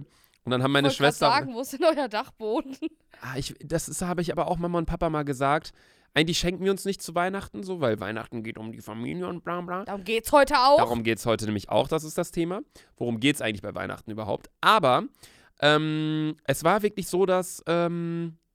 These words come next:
Speaker 1: ja, ich mir dieses Jahr gedacht hab, ich wünsche mir von meinen Eltern, dass ich einmal in das Haus nochmal kann, äh,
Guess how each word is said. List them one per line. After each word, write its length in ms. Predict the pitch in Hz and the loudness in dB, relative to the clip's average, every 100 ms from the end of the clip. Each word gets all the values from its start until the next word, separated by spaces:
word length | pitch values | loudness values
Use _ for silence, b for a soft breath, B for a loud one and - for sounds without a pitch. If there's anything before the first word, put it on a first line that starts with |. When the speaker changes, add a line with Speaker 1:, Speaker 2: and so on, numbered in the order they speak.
| _ _ _ _ _ _ | _ _ _ _ _ _
Speaker 1:
ja, 220 | 139 180 160 | -2 0 0
ich 160 | 151 | -2
mir 80 | 170 | -2
dieses 340 | 151 175 180 | -2 -6 -4
Jahr 140 | 190 175 | 0 0
gedacht 360 | 175 175 - | 0 -2 -2
hab, 120 | 180 - | -6 -6
ich 160 | - | -2
wünsche 280 | 147 180 180 | -2 -2 0
mir 120 | 175 | -2
von 120 | 175 | 0
meinen 160 | 156 151 | -2 -2
Eltern, 260 | 139 151 151 | -2 -2 -4
dass 160 | 147 | -6
ich 140 | - - | -10 -6
einmal 420 | 151 170 160 160 | -4 -2 -4 -2
in 80 | 151 | -4
das 220 | 143 - | -6 -6
Haus 220 | 147 175 | -6 -4
nochmal 200 | 156 156 | -6 -8
kann, 300 | - 156 160 - b b b b - | -8 -8 -8 -10 b b b b -4
äh, 560 | 139 143 139 139 135 | 0 2 0 0 -4